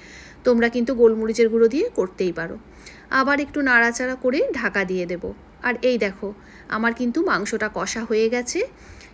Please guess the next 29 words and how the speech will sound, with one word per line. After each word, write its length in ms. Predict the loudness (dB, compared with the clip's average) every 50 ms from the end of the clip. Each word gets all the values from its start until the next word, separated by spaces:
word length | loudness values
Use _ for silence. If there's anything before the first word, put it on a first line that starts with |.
| -10 -2
এবারে 340 | -2 0 0 2 2 2 2
আমি 220 | 2 0 2 2
এর 160 | 2 2 2
মধ্যে 360 | 2 0 -2 -2 -2 -4 -6 -6 -4
অল্প 380 | -2 0 0 0 0 -2 -2 -2
একটু 360 | -2 -2 -4 -4 0 0 0 2 0 -2
দুধ 220 | 0 0 0 0 -2 -6
দিয়ে 200 | -2 0 0 0
দিচ্ছি। 440 | 0 -4 -8 -8 -10 -10 -8 -8 -12 -12 -16 -20 -20 -6 -4
আমার 240 | -2 0 2 2 2
মাংসর 400 | 0 0 0 -2 -4 -4 -4 -2
পরিমাণটা 560 | 0 0 0 2 0 0 -2 -2 -2 -4 -4
তো 120 | -4 -6
খুব 220 | -8 -6 -4 -2 -2
একটা 260 | -2 0 -2 -2 -2
বেশি 260 | -2 -4 -2 -2 -2
নয়, 180 | -2 -2 -4 -8 -6 -4
তাই 200 | -2 -2 0 0
আমি 200 | 0 0 -2 -2 -4 -6 -4
একদম 340 | -2 -2 -2 -2 -2 -4 -2
অল্পই 380 | -2 -4 -2 2 2 2 2
দুধ 160 | 2 -2 -4
দিয়েছি। 440 | -4 -4 -4 -4 -4 -4 -2 -4 -4 -4 -4 -12 -20 -20 -20 -20 -20 -12 -2
তোমরা 420 | 0 2 4 4 6 6 6 6 4 0 -4 -4
একটু 300 | -6 -6 -4 -4 -4 -2
বুঝে 500 | -2 -2 -2 -2 -2 0 2 2 0 0 0 2
তারপর 280 | 2 2 2 2 -2
দুধটা 420 | -4 -4 -6 -6 -6 -6 -6 -6 -6
দিও। 260 | -6 -6 -8 -10